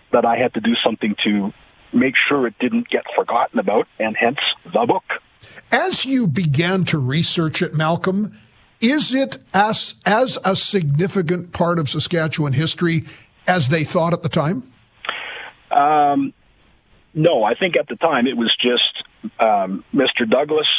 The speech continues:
Speaker 1: had been, um, poked and prodded by Mister Thatcher, and they decided to have a debate. Uh, it's only now in hindsight that we recognize that, yeah, it really was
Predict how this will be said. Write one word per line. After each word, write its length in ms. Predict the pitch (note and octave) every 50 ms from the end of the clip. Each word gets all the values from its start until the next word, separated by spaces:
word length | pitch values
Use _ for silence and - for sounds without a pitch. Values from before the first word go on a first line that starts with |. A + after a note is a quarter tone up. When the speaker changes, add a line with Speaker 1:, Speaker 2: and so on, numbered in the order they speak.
| - - -
Speaker 1:
had 340 | - - A2+ G#2+ G#2+ G#2+ G#2+
been, 340 | A2 A2 A2 G#2+ G#2+ G2+ G2 - - - - - - _ _ - -
um, 560 | - G#2 G2 F#2+ F#2 F#2 F#2 F#2 - G2+ B2 - _ _ -
poked 320 | - C#3 C#3+ C#3 - - B2+
and 180 | A2 F#2+ -
prodded 500 | - - B2 C3 C3 C3 C#3+ C#3 C3+ A#2+
by 160 | A#2 A2 A2
Mister 380 | G#2+ A2 G#2+ - - - F#2+ F2+ - -
Thatcher, 500 | B2 B2+ B2+ B2+ - - B2+ B2+ B2 - _ _ _ - - - _ -
and 640 | A#2 A2+ A2+ A2 A2 A2 A2 A2 A2+ A2+ A2+ A2 G#2+
they 140 | A#2+ A#2+ A#2
decided 440 | A#2 - - A#2 A2 A2+ A#2+ A2 - -
to 260 | A2+ A2+ A2+ A2+ C3 - _
have 240 | - A2 G#2 G#2 G#2
a 40 | A2
debate. 360 | A2 B2+ C3 - - - - - - _ _ _ _ _ _ -
Uh, 160 | A#2+ G#2+ A2 A#2+
it's 160 | A#2 - - D3
only 380 | C#3 C3+ B2+ A#2+ A2+ G#2+ G#2 - _ _ -
now 520 | B2+ A2 A2 A#2 B2+ C#3 C3+ B2+ A#2+ A2
in 120 | G#2+ G2+
hindsight 800 | F#2+ - - - A#2+ B2+ C3+ C#3+ C#3+ - - - - F2+ F2+ F#2+ - _ _ _ -
that 380 | G#2 G#2 G#2 G#2 G2+ G#2 - - - - - - -
we 180 | A2 G#2+ G2+ G2+
recognize 600 | G2 A#2 A#2 A#2 - B2 G#2 G#2+ G#2 G2+ G2+ G2 - -
that, 140 | A2 G#2+ -
yeah, 180 | - A2+ G2+ F#2 - -
it 140 | A#2 A#2+ A#2 -
really 360 | A2+ A2 A#2 A#2 A2+ A2+ G#2+
was 440 | G2+ G#2+ A#2 A2+ G#2+ G2+ G2+ F#2+